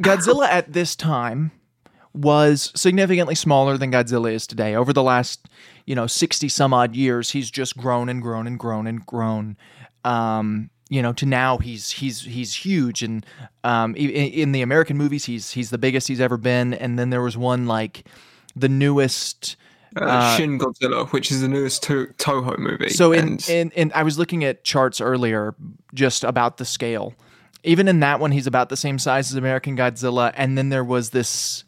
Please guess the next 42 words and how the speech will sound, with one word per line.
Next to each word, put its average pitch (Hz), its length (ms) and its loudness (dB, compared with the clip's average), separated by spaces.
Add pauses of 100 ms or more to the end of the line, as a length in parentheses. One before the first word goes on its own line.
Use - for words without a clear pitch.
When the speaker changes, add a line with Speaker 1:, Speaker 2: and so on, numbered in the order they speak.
Speaker 1:
animated 156 680 0 (360)
Godzilla 147 400 2
movie, 151 360 4
which 139 200 0
is 117 120 -4
apparently 127 640 -2
Godzilla 123 500 0
canon. 131 540 -2 (580)
And 139 160 2
in 123 140 2
that 127 200 2
one, 139 200 -2
he's, 117 640 -6
like, 127 380 -4
three 135 220 -4
times 131 380 -2
as 120 100 -4
big 120 240 -2
as 123 100 -6
he 120 140 -4
is 127 120 -2
in 127 80 -2
the 120 100 -2
American 147 480 4
movies. 170 380 4
And 120 180 -2
that's 135 200 -2
the 139 60 -8
biggest 139 320 0
he's 127 140 -2
ever 120 160 0
been. 113 220 -2
So 147 100 -4
he 156 80 0
just 180 180 -4
keeps 214 200 -4
getting 175 240 -2
bigger 143 260 0
and 127 100 -4
bigger 120 220 -2
and 110 140 -8
bigger. 120 360 -4